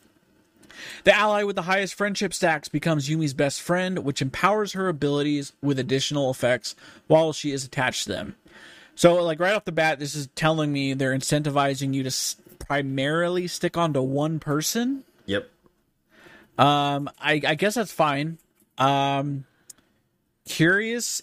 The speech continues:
Speaker 1: if, I haven't looked at these, so I'm curious. I'm assuming they took the heal off her E if they're putting it on her passive.
Speaker 2: Yes, yes, yes. We'll,
Speaker 1: Uh,
Speaker 2: we'll, we'll
Speaker 1: we'll
Speaker 2: get, oh, go ahead.
Speaker 1: Note to say, uh, the passive,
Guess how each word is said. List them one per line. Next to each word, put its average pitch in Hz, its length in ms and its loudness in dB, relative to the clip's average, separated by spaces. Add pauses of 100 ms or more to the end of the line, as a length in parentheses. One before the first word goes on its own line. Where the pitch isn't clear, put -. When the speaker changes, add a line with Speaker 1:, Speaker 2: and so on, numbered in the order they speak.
Speaker 1:
if, 147 380 0
I 156 120 2
haven't 185 240 0
looked 139 220 -4
at 156 120 -4
these, 170 240 0
so 151 80 -2
I'm 139 100 -2
curious. 175 600 -2
I'm 160 120 2
assuming 202 340 0
they 147 80 -2
took 139 300 -4
the 127 60 -2
heal 127 340 0
off 110 200 -2
her 123 140 -2
E 120 400 -2 (320)
if - 180 0
they're 135 200 2 (120)
putting 147 340 0
it 127 200 -4 (720)
on 135 220 4
her 131 280 -4 (180)
passive. 131 760 -2
Speaker 2:
Yes, - 640 -4
yes, - 420 -6
yes. 78 300 -6
We'll, 82 180 -2
Speaker 1:
Uh, 131 380 2 (720)
Speaker 2:
we'll, 117 160 -6
we'll 160 200 6
Speaker 1:
we'll 170 80 -2
Speaker 2:
get, 95 200 -4 (360)
oh, 107 100 -2
go 104 140 -6
ahead. 123 140 -4 (380)
Speaker 1:
Note 170 240 4
to 147 80 -6
say, 147 320 0
uh, 135 260 0
the 131 100 -6
passive, 147 720 -2